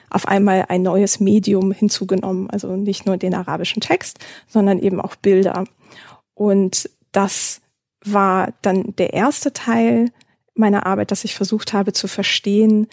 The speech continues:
was genau diese Karten an neuer Qualität bringen zu dem Text.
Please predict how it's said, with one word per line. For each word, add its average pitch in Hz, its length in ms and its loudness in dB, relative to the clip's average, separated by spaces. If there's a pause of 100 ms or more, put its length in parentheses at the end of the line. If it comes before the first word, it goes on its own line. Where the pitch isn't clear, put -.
(280)
was 196 320 -2
genau 196 400 2
diese 202 380 0
Karten 247 640 0
an 196 280 0
neuer 202 300 2
Qualität 190 720 -4
bringen 202 420 2
zu 220 360 0
dem 185 260 0
Text. - 500 -6